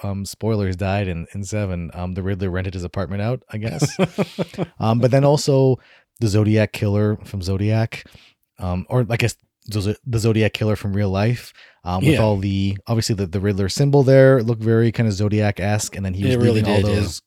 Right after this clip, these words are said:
Speaker 1: codes behind, which if you looked at that, the pages of, like, all the symbols, and if you looked at the actual notes left by the real life Zodiac Killer or the Zodiac Killer in the movie Zodiac. I'm saying Zodiac way more often than I thought I would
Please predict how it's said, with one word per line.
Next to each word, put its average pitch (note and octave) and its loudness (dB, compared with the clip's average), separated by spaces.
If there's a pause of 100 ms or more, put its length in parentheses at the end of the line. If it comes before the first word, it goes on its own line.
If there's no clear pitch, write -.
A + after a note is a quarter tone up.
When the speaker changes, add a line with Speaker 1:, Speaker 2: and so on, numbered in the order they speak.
Speaker 1:
codes B2+ 2
behind, A#2 0
which G#2 -4
if G2+ -8
you A2 -2
looked A2 -2
at G#2 -10
that, G#2 0 (720)
the A2 -4
pages G2 2
of, F2 0
like, F2+ 0
all F#2 2
the E2+ 0
symbols, G2 2
and F2+ 2
if - -4
you F2 0
looked F2+ -2
at F#2+ -2
the E2+ 0
actual E2+ 0
notes E2 -2
left F2 0
by E2 0
the D#2+ -2
real E2+ 2
life F#2 2
Zodiac F#2+ 2
Killer G2 2
or E2 -2
the E2 -4
Zodiac E2 -2
Killer E2 -2
in E2 -4 (640)
the F2+ -6
movie F2 0
Zodiac. F2+ 2
I'm - -12
saying D#3 2
Zodiac F#2+ 0 (100)
way F#2+ -2
more F2+ -2
often E2+ -4
than E2+ -4
I D#2 -2
thought D#2+ 0
I F#2 0
would F#2 -2